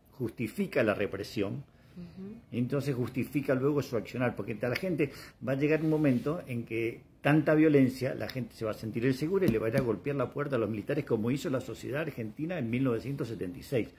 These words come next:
Speaker 2: Sí.
Speaker 1: Fueron a golpearle la puerta a los militares porque estaban cansados de guerras y guerras y manifestaciones y guerras y tiros y bombas,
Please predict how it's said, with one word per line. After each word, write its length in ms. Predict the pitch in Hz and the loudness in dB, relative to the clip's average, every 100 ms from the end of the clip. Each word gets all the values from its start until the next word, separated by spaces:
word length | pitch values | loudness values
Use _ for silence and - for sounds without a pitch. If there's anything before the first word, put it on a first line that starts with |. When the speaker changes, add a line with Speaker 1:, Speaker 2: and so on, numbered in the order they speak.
| - | -20
Speaker 2:
Sí. 60 | 190 226 | -18 -10
Speaker 1:
Fueron 320 | - 147 185 147 | 2 4 6 4
a 40 | |
golpearle 440 | 113 101 - 143 135 | 2 0 0 2 2
la 120 | 120 | 2
puerta 200 | 139 143 | 2 2
a 20 | |
los 80 | 156 | 0
militares 240 | 160 196 | 2 2
porque 100 | 147 | 0
estaban 220 | 113 131 127 | 0 0 0
cansados 640 | 117 120 - 156 196 190 - - - - | 0 -2 -2 -2 0 0 -4 -18 -20 -12
de 500 | 98 98 156 202 - _ _ _ - | -4 2 2 2 -2 _ _ _ -18
guerras 680 | 101 95 120 139 - 135 120 | -8 8 10 12 10 4 2
y 80 | 107 | 4
guerras 420 | 120 127 127 113 | 8 8 8 4
y 60 | |
manifestaciones 920 | 113 101 107 98 - 110 - 143 127 110 | 2 -2 -4 -8 -10 -10 -2 0 2 2
y 80 | 104 | 8
guerras 340 | 131 113 120 | 8 8 4
y 180 | 110 104 | 4 2
tiros 380 | - 127 123 104 | 2 2 4 4
y 80 | 104 | 4
bombas, 500 | 120 127 131 139 | 6 6 4 0